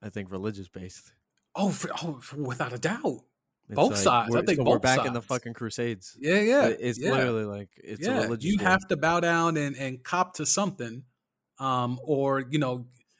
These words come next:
Speaker 2: I would love, and it probably won't happen during my lifetime, but who knows? If an atheist candidate could really get a strong push, I don't see how that would happen, though. There's, the bases are too strong in religion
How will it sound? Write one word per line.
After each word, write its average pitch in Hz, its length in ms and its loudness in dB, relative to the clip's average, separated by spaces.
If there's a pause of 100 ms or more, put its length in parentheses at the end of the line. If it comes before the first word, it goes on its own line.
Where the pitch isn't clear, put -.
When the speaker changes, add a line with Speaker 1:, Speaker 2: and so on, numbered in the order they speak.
(120)
Speaker 2:
I 165 100 6
would 180 140 2
love, 139 640 2 (760)
and 143 180 0
it 127 80 -4
probably 160 240 2
won't 139 180 -4
happen 127 200 -2
during 123 160 -2
my 117 120 -4
lifetime, 110 440 -10
but 110 100 -14
who 123 100 -8
knows? 95 340 -14 (640)
If 151 200 -2
an 127 160 -4
atheist 160 600 2
candidate 135 420 -2
could 123 260 -2
really 143 300 4
get 139 140 2
a 127 100 0
strong 131 520 -4
push, 165 500 -2 (640)
I 147 140 4
don't 156 160 4
see 185 160 6
how 143 120 4
that 135 140 2
would 135 120 -2
happen, 190 360 2
though. 120 160 -8
There's, 131 260 -2 (260)
the 147 80 2
bases 170 580 2
are 147 80 0
too 190 340 0
strong 143 720 -4 (560)
in 147 260 2
religion 127 640 -2